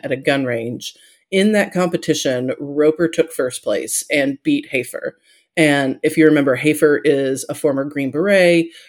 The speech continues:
really prided himself on his marksmanship. Um, so he was allegedly not happy that Roper beat him in this contest. And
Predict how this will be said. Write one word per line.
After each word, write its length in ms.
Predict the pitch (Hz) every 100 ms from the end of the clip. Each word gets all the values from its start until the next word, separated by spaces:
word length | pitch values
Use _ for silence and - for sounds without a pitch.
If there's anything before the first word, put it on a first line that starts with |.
| -
really 220 | 180 170
prided 340 | 165 160 151
himself 440 | 156 143 143 135 -
on 220 | 131 123
his 200 | 131 127
marksmanship. 800 | 135 131 123 - - - - - _ _ _ _ _ _
Um, 320 | 156 107 107
so 140 | - 156
he 180 | 208
was 420 | 214 208 180 175 -
allegedly 680 | 170 147 139 123 127 131 143
not 520 | - 151 165 160 151
happy 420 | 151 123 113 123 -
that 180 | 143 131
Roper 260 | 143 143
beat 260 | 143 143 131
him 220 | 120 120 -
in 160 | 135
this 180 | 127 120
contest. 760 | - - 135 - - - - - _ _ _ _
And 520 | 170 156 147 143 143